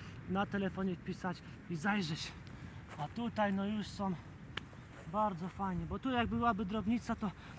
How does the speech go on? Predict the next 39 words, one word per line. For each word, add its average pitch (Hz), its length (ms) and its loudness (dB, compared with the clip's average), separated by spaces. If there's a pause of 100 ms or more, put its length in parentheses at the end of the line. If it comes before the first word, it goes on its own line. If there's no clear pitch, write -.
(140)
w - 60 -10
tym 233 160 4
roku 226 260 2
by 196 100 2
się, 233 200 2
mówię, 214 200 2
trzeba 247 220 2
było 262 220 8
szukać 262 220 4
jakiejś 220 200 2
cukierni, 233 640 8 (460)
gdzieś 196 200 2
wozić 214 400 2
na 214 60 4
jakieś, 208 280 2
no, 214 60 4
nie 208 180 6
wiem. 180 140 2 (760)
A 202 120 0
tutaj 240 360 6
gruba 214 340 2
borówka, 190 400 0
nawet 208 260 2
jak 196 100 0
będzie 190 200 2
jej 190 240 4 (360)
na 175 80 2
rynku 196 300 2
więcej. 196 380 2 (220)
A 247 100 4
to 285 100 8
i 294 60 10
tak 285 280 10 (180)
największy 240 540 8
problem 254 360 10
to 247 60 4
też 247 160 4
później 247 260 6
zebrać. 247 640 8